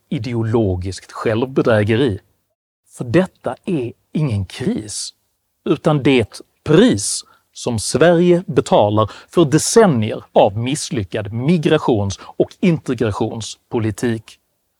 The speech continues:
Sverige har under lång, lång tid tagit emot hundratusentals människor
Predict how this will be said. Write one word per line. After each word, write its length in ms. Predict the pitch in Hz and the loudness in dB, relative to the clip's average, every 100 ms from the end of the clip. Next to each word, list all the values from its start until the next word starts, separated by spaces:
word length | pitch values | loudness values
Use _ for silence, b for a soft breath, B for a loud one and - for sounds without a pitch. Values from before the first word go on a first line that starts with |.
| _ | _
Sverige 480 | - 131 135 143 156 | -4 0 2 4 4
har 400 | 143 110 127 151 | 4 4 4 0
under 160 | 127 | -2
lång, 420 | 131 160 214 220 190 | 0 4 4 4 4
lång 200 | 139 127 | 2 0
tid 360 | 131 101 107 | -4 -4 -4
tagit 300 | - 127 110 | -2 -2 -2
emot 300 | 139 123 98 - | -4 -4 -6 -6
hundratusentals 1120 | 139 120 113 - 160 185 - 175 175 165 - | -6 -4 -4 -2 -4 -2 -2 0 2 2 0
människor 580 | 147 131 156 113 117 | -2 0 0 0 -2